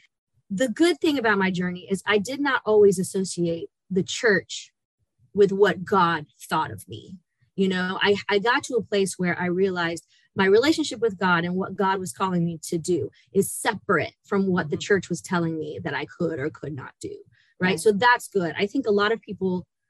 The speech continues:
Speaker 1: get hurt because they think that the church really does always represent God.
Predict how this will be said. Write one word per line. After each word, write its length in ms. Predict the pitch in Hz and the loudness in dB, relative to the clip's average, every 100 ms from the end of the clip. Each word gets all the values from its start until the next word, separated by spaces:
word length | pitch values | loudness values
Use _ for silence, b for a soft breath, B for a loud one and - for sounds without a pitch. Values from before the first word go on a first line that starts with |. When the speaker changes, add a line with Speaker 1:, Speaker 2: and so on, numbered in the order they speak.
| _ 190 | _ 0
Speaker 1:
get 160 | 208 185 - | 0 0 2
hurt 320 | 320 208 196 _ _ _ _ _ - 170 _ _ _ - - | 4 4 2 _ _ _ _ _ -14 -14 _ _ _ -20 -8
because 680 | 185 233 - 220 202 196 185 | -6 -6 -4 2 4 4 2
they 160 | 185 190 - _ | 0 0 -2 _
think 240 | 262 262 | -6 -2
that 200 | 202 196 | 0 0
the 80 | 190 | -2
church 380 | - - 208 - | -4 0 0 4
really 300 | 190 196 190 | 4 4 2
does 360 | 175 180 170 - - | 0 -4 -6 -10 4
always 280 | 202 190 160 | 6 6 2
represent 500 | 175 - 151 156 - | -4 -4 -6 -8 -10
God. 200 | 143 | -14